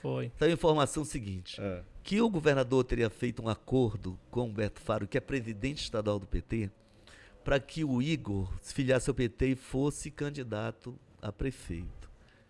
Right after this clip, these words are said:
Speaker 2: né? Porque teria um acordo do governador de manter aliança com o P T. Só que o governador não disse pra mim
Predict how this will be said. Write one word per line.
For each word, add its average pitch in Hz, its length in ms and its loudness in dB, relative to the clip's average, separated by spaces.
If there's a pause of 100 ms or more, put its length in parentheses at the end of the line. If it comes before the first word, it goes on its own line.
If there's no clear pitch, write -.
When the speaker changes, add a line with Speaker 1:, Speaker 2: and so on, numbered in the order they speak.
(320)
Speaker 2:
né? 110 220 0 (180)
Porque - 200 -2
teria 123 240 0
um 131 80 2
acordo 147 540 2
do 123 80 -6
governador 123 680 0 (840)
de 120 240 -4
manter 143 640 -2 (160)
aliança 120 420 -6
com 123 140 -8
o 117 60 -8
P 120 180 -2
T. 147 320 -4 (580)
Só 233 140 0
que 240 140 -2
o - 20 0
governador 143 640 4
não 113 420 0
disse 113 320 -2
pra 117 220 0
mim 107 360 -4